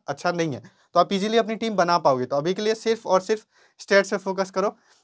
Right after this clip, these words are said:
यहाँ पर देखो, जैसे मान लो किसी प्लेयर का स्टैट्स देखना है, अ, वेन मेडसन अगर खेल रहे हैं, तो राइट हैंड बैट्समैन है, ऑफ ब्रेक बॉलर है, एक सौ बहत्तर मैच की एक सौ सड़सठ इनिंग में चवालीस सौ तीन रन,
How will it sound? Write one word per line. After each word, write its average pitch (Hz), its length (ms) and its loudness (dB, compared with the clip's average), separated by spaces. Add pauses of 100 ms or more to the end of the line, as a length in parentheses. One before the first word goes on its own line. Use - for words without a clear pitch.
(140)
यहाँ 185 160 4
पर 202 120 2
देखो, 190 280 0
जैसे 190 280 -4
मान 185 200 2
लो 190 100 -2
किसी 190 220 -8
प्लेयर 180 220 -2
का 185 120 0
स्टैट्स 160 320 0
देखना 120 280 -8
है, 113 120 -16 (520)
अ, 147 220 6
वेन 185 200 2
मेडसन 208 260 -2
अगर 208 220 4
खेल 170 280 0
रहे 123 140 -4
हैं, 110 220 -16
तो 160 320 2
राइट 170 220 4
हैंड 196 140 -4
बैट्समैन 185 320 -2
है, 196 60 -2
ऑफ 175 80 -2
ब्रेक 170 220 -6
बॉलर 175 260 2
है, - 260 -8 (380)
एक 180 120 -4
सौ 208 100 -2
बहत्तर 185 360 4
मैच 196 200 -4
की 202 80 -4
एक 196 80 -2
सौ 202 120 -4
सड़सठ 185 360 0
इनिंग 190 180 -2
में 196 60 -2
चवालीस 175 420 0
सौ 185 80 -2
तीन 170 260 -6
रन, 185 180 2